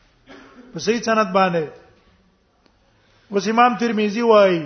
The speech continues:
قال ابو عيسى حديث ابي ذر حديث حسن صحيح. وای دا حدیث حسن صحیح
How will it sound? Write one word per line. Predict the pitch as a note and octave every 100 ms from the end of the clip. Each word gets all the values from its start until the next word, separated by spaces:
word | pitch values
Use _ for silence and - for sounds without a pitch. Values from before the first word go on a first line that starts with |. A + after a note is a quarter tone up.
| C#3+ - -
قال | G3+ G#3+
ابو | G3+ F#3 F3+
عيسى | G3 G3+ F3+ D#3 - - _ _ _ _ _ -
حديث | E3+ F3+ G#3+ G#3+
ابي | G3 F#3
ذر | F#3+ G3+
حديث | F#3+ F#3+ G#3 G3+
حسن | F#3+ - G3 F#3
صحيح. | D#3+ B2+ D#3 - _ _ _ _ _ _ _ _ _ _ _ _ _ _
وای | - D3+
دا | F#3+
حدیث | G3 G#3+ F#3+
حسن | - G3+ G3
صحیح | - C#3+ G#3